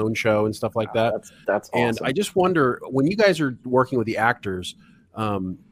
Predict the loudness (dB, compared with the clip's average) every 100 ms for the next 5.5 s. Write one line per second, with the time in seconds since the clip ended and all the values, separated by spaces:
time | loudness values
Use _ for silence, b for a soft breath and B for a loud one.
0 | -4 -4 -4 -12 -2 2 2 4 2 2
1 | -2 -2 2 2 2 -2 -8 -4 0 0
2 | 0 0 0 -2 -2 -2 -6 -4 -2 0
3 | 0 -2 -4 -4 -2 -4 -6 -6 -8 -8
4 | -8 -10 -10 -10 -4 0 0 0 -4 -4
5 | -2 -2 -2 -2